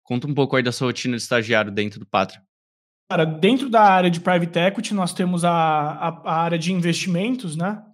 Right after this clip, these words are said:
Speaker 2: E aí dentro da área de investimentos é onde se encontra a minha área, que chama Value Creation. Basicamente é uma área de gestão e transformação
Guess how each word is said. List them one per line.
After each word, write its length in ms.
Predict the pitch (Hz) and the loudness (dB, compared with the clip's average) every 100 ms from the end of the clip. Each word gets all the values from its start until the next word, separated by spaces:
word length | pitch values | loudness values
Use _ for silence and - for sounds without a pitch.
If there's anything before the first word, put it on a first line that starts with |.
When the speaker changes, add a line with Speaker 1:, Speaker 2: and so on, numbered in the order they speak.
| _ | _
Speaker 2:
E 60 | 190 - | 0 4
aí 160 | 196 | 4
dentro 300 | 175 226 254 | 4 2 0
da 100 | 226 | 0
área 120 | 214 196 | 0 0
de 100 | 196 | -2
investimentos 500 | 190 185 190 214 208 | -2 -2 -4 -2 -2
é 60 | |
onde 180 | 202 190 | -2 -4
se 120 | - | -4
encontra 400 | 180 185 185 185 | -4 -4 -4 -2
a 20 | |
minha 220 | 175 180 180 | 0 0 2
área, 280 | 170 190 | 2 0
que 80 | 226 | -4
chama 300 | - 170 165 | -4 0 0
Value 260 | 143 165 170 | 4 4 4
Creation. 640 | 170 151 165 208 - 208 - _ _ _ _ _ _ - | 0 -2 0 -2 -6 -12 -14 _ _ _ _ _ _ -8
Basicamente 280 | - 180 175 | 0 2 2
é 40 | |
uma 120 | 185 175 | 4 4
área 160 | 175 | 4
de 260 | 165 180 180 | 2 0 0
gestão 480 | 160 170 - 190 190 | 0 0 0 -2 -2
e 40 | |
transformação 960 | 185 190 180 180 165 - 160 190 247 | -4 -6 -2 0 0 0 -2 -2 -4